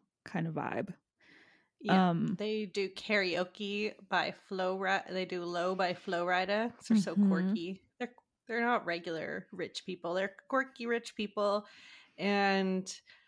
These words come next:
Speaker 2: after the party, Oliver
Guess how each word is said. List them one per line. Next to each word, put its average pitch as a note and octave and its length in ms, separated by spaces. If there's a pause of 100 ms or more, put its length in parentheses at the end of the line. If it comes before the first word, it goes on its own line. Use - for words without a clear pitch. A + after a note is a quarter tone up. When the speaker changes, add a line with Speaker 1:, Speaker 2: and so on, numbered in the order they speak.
(1200)
Speaker 2:
after D#4+ 840 (120)
the C4+ 80
party, G#3+ 600
Oliver G#3+ 480